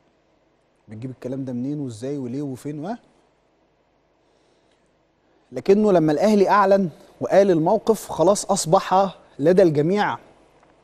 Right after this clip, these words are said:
يعني حالة من حالات التأكد، خلاص رمضان مش موجود. بس صدمة بقى. تعالوا نحلل ونفهم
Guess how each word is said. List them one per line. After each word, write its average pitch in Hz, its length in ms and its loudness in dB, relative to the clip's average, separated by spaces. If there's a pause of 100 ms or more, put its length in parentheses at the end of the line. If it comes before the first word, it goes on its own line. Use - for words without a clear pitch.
(720)
يعني 127 680 0 (680)
حالة 185 260 2
من 151 100 -2
حالات 165 240 -6
التأكد، - 380 -6 (120)
خلاص - 420 -2 (640)
رمضان 127 280 -8
مش 180 180 -10
موجود. 156 280 -8 (160)
بس - 280 -8
صدمة 147 280 0
بقى. - 180 -16 (1200)
تعالوا 233 280 0
نحلل 202 520 0 (600)
ونفهم 170 540 -4